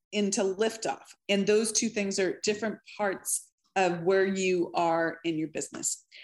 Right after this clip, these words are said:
Accountability was another thing that was really, like,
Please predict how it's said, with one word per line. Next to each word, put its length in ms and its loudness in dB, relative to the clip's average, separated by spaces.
Accountability 1040 4
was 240 4
another 400 4
thing 420 0
that 160 2
was 180 0
really, 760 2
like, 320 -2